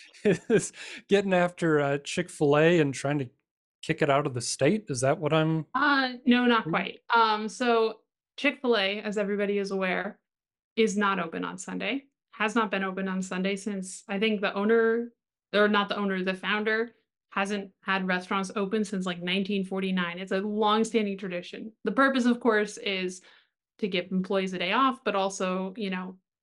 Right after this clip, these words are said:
Speaker 2: to respect the Sabbath or Sunday. And, um, so a New York, uh, I guess they're called assemblymen,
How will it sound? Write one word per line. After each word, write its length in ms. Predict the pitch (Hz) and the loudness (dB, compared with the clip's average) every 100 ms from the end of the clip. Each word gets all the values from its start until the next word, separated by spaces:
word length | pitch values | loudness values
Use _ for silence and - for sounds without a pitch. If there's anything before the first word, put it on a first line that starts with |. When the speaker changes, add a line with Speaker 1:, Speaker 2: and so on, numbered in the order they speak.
| _ _ 185 | _ _ -8
Speaker 2:
to 400 | 190 185 185 185 _ | -2 -2 -2 -10 _
respect 540 | 190 190 - 190 - - - | -10 -10 -10 -16 -16 -20 -12
the 80 | 196 | -6
Sabbath 560 | 202 185 180 185 _ _ _ _ _ _ - | -2 -2 -4 -10 _ _ _ _ _ _ -12
or 80 | |
Sunday. 480 | 185 214 202 180 196 - - - - - | -2 0 0 -2 -6 -16 -20 -20 -12 0
And, 420 | 226 220 214 208 | 2 4 4 2
um, 420 | 196 185 170 - _ _ _ _ _ _ - | 2 2 -2 -10 _ _ _ _ _ _ -12
so 320 | - 233 233 | 2 4 4
a 100 | 233 | 4
New 160 | 226 269 | 2 2
York, 460 | 254 226 208 - - _ _ _ _ _ _ - | 4 2 0 -8 -20 _ _ _ _ _ _ -4
uh, 240 | 202 180 | -2 0
I 60 | 196 | -2
guess 420 | 214 208 - - _ _ - | -2 -4 -8 -14 _ _ -8
they're 120 | 185 | -8
called 240 | 185 180 180 | -6 -8 -8
assemblymen, 720 | - 208 214 240 247 254 | -6 -2 2 4 4 2